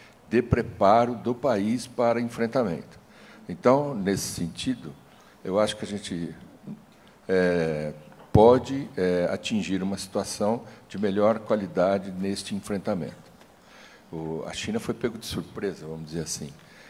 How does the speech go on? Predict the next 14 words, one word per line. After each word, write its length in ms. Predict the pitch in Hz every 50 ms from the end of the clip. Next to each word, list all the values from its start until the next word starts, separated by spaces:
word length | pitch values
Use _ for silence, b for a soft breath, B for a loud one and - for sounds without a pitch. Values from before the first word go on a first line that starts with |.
| B B
e 80 | - 85
nós 300 | 85 90 92 104 110 110
já 100 | 117 117
estamos 460 | 110 110 - - 107 104 107 95 87
há 140 | 92 85 80
mais 340 | 80 80 92 101 107 104 104
de 100 | - 113
mês, 520 | 98 95 98 107 123 127 - - - - B B B B B B B B B -
é, 720 | 90 90 92 90 87 90 85 82 82 80 80 78 78 76 80 87
e 100 | 87 90
o 80 | 92
mundo 240 | 90 95 104 110 101
inteiro, 420 | 90 - - 92 90 104 117 113 82
né, 140 | 80 87